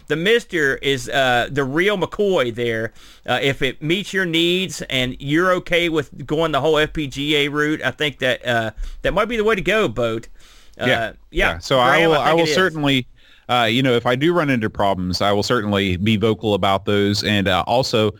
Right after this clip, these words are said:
Speaker 2: you can expect a lot more, uh, you know, uh, different content for me, you know, streaming different games or talking about, uh, you know, w-, what's going on with the Mister. I'm, I'm super excited. I was talking about this on, uh, my stream when I was streaming DuckTales,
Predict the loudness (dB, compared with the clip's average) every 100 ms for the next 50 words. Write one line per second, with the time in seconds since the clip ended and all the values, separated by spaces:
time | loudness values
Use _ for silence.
0 | -14 -4 0 2 0 0 -2 0 0 0
1 | 0 -2 0 2 2 2 2 2 0 0
2 | 2 2 2 0 2 2 0 -2 -2 -4
3 | -4 0 0 0 0 0 -4 -4 -2 2
4 | 2 2 2 0 -2 -4 0 2 2 0
5 | -2 -2 0 2 0 -2 0 -2 0 0
6 | 2 0 -6 -20 -4 0 2 2 0 0
7 | 0 0 -4 -2 -2 -2 0 2 2 2
8 | 0 -2 0 0 0 0 0 0 0 0
9 | 0 0 2 0 -2 _ -20 -4 0 0
10 | 2 0 2 0 2 0 0 0 -2 -4
11 | -2 0 2 2 2 2 0 -2 -2 0
12 | 2 2 2 0 0 0 0 0 0 0
13 | 0 0 -4